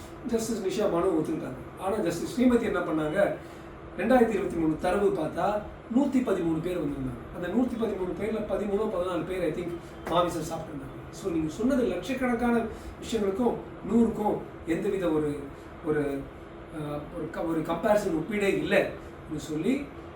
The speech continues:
அவங்க ரெண்டு பேரும், ரெண்டு ஜஸ்டிஸ்க்கும் ஒரு, ஒரு, ஒரு மோதல் வந்துச்சு, கருத்து வேட்டுப்பா-, வேறுபாடு. அப்ப மூணாவது ஜஸ்டிஸ், ஜஸ்டிஸ் விஜயகுமார்ங்கிறது, அவர் இவருடைய, அதாவது ஜஸ்டிஸ் ஸ்ரீமதியுடைய வாதங்களோட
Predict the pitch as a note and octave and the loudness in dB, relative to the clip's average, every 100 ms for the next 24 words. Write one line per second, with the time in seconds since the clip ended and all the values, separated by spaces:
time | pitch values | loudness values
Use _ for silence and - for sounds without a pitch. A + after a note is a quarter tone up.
0 | - E3+ E3 E3 G3+ A3 A#3 A#3 F3 F#3 | -10 -4 -2 0 0 4 6 6 2 2
1 | A#3+ G#3 G#3+ B3 A#3 - D#4 D#4 F#3+ E3+ | 2 0 -2 -4 -4 -6 -6 -6 -6 -2
2 | E3 D3+ - - - - F3 - G3 A3 | -2 -4 -6 -14 -10 -6 -4 -4 0 2
3 | D#4 C4+ A3+ E3+ E3+ D#3 - D4 B3+ G3 | 4 6 4 2 -2 -2 -2 -6 -4 -2
4 | G3 G3+ F3+ E3+ F#3+ F3 E3 E3 F3 E3 | 0 0 0 0 -2 -4 -4 -4 -2 0
5 | D#3 E3+ C4 - - - - - F3 F3+ | 2 2 0 -2 -12 -14 -10 -8 -4 -2
6 | F3 C4+ C#4+ C4+ A3+ G3+ F#3+ - - - | 2 6 8 8 6 4 -2 -4 -10 -12
7 | - - - - D3+ D#3+ F3+ E3 D#3 D3+ | -14 -10 -8 -6 -6 -4 -4 -2 -2 -2
8 | D3+ F3+ C4 B3+ - - - - E3+ F3 | -2 4 4 2 -8 -14 -14 -6 0 0
9 | E3+ - - F3 G3+ G3 F#3 E3+ E3 E3 | 0 -6 -10 -4 0 2 2 2 0 2
10 | E3+ D#3+ D#3 D3+ - - - D#3 - - | 2 4 2 2 -4 -12 -6 -4 -4 -2
11 | A3 B3 A#3 G3+ F3+ E3+ D#3+ D3+ C#3+ - | 2 4 4 2 2 2 2 2 -4 -10
12 | - D#3 E3+ F3 D#3+ D#3 E3+ | -6 4 6 6 4 4 4